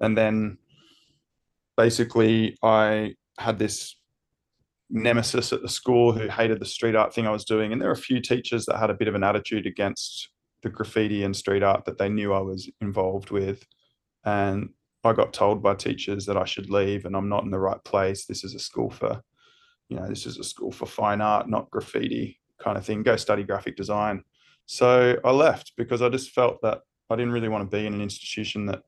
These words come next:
that had those stuffy mentalities, um, pushing me around. There was a bit of, some of them were kind of on their own ego trip, I think, and it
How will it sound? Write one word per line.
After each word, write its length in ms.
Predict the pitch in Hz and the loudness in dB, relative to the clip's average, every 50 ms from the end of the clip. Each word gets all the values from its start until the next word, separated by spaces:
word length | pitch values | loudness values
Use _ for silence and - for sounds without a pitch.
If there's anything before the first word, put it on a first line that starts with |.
| _ _ _ _ | _ _ _ _
that 140 | - - - - _ _ _ | -8 -8 -8 -10 _ _ _
had 260 | - - 110 104 101 110 | -4 -2 -2 0 0 0
those 400 | 107 104 98 - - - - - _ _ _ _ _ _ | 0 0 -2 -4 -6 -10 -12 -14 _ _ _ _ _ _
stuffy 560 | - - - - - - 101 - - 117 110 107 | -20 -16 -16 -10 -4 -4 -4 -2 -2 -4 -4 -4
mentalities, 800 | 101 98 98 95 - 104 104 107 107 110 113 110 107 - - - _ _ _ _ _ _ _ _ _ _ _ _ _ _ _ _ _ | -2 -4 -4 -2 0 0 2 2 2 0 0 -2 -4 -8 -12 -16 _ _ _ _ _ _ _ _ _ _ _ _ _ _ _ _ _
um, 440 | 107 107 107 107 104 104 101 104 - _ _ _ _ _ - | -4 -2 -2 -2 -2 -2 -4 -6 -10 _ _ _ _ _ 4
pushing 320 | 131 127 - 120 113 110 | 4 4 4 2 2 2
me 100 | 110 107 | 2 2
around. 420 | 107 104 107 113 123 131 143 143 - | 2 2 4 6 6 6 4 4 4
There 120 | 120 120 | 4 4
was 140 | 113 113 110 | 4 2 0
a 40 | 117 | -2
bit 200 | 113 131 127 113 | 0 0 2 2
of, 160 | 107 101 - _ _ _ _ | 0 -2 -6 _ _ _ _
some 300 | - - 151 139 123 113 | -6 -2 0 2 2 2
of 40 | |
them 160 | 107 107 107 104 | 0 -2 -2 -4
were 160 | 104 101 98 | -4 -6 -4
kind 220 | - - 107 101 | -2 -2 0 0
of 180 | 95 95 - - - - - | -2 -4 -6 -10 -14 -6 -2
on 120 | 113 110 | 0 2
their 140 | 107 101 101 | 2 2 2
own 120 | 104 104 107 | 2 2 0
ego 300 | 107 110 95 110 101 101 | 0 0 2 0 0 0
trip, 300 | - - - 107 98 - | -2 -6 -4 -4 -4 -4
I 40 | 101 | -6
think, 340 | - - 107 110 107 110 - | -6 -4 -6 -6 -6 -4 -6
and 140 | 101 - | -6 -6
it 40 | 95 | -8